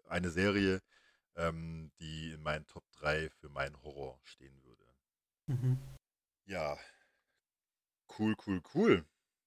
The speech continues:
Speaker 1: Dann haben wir's geschafft. Und es waren jetzt, glaub ich, nur knappe, knappe vier Stunden.
Speaker 2: Haben wir doch was geleistet.
Speaker 1: Wunderbar.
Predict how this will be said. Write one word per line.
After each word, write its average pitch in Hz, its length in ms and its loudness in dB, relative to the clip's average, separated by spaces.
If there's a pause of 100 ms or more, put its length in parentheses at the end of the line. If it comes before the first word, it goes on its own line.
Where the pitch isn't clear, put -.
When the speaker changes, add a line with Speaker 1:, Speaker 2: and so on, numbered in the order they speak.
(260)
Speaker 1:
Dann 85 140 -8
haben 82 140 -12
wir's - 100 -18
geschafft. - 580 2 (280)
Und 98 100 -14
es - 160 -14
waren 87 140 -6
jetzt, 87 160 -10
glaub 90 180 -4
ich, 80 100 -12
nur 80 160 -20
knappe, 101 440 0 (1080)
knappe - 300 -16
vier - 200 -20
Stunden. - 420 -14 (460)
Speaker 2:
Haben 139 100 0
wir 139 100 0
doch 135 220 0
was 135 320 2
geleistet. 131 680 2
Speaker 1:
Wunderbar. - 240 -14